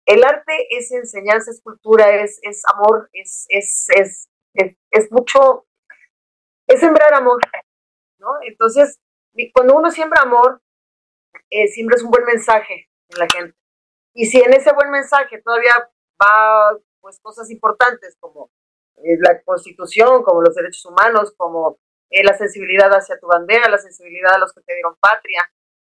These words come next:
eh, todo este tema tan olvidado por todos, porque, pues, muchos estudiosos lo vieron en, en la, en la, en la primaria, ¿no? O lo vimos en la primaria, yo no estudié la primaria en México, pero mi primaria, a la par con la primaria argentina, me la enseñaba mi abuelo.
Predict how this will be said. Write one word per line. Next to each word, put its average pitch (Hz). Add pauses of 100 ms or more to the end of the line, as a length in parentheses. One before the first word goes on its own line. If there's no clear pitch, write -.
(200)
eh, 175 (540)
todo 220
este 226 (200)
tema 202 (320)
tan 220
olvidado 220
por 208
todos, 359
porque, 208
pues, 202 (100)
muchos 247
estudiosos 247
lo 226
vieron 214
en, 208
en 190
la, 180
en 175
la, 170 (220)
en -
la 180
primaria, 254
¿no? 262 (220)
O 208
lo 208
vimos 226
en 196
la 190
primaria, 240 (280)
yo 208
no 214
estudié 208
la 202
primaria 185
en -
México, 220
pero 185 (380)
mi 185
primaria, 202
a 185
la 190
par 208
con 208
la 180
primaria 190
argentina, 196
me 202
la 180
enseñaba 175
mi 170
abuelo. 208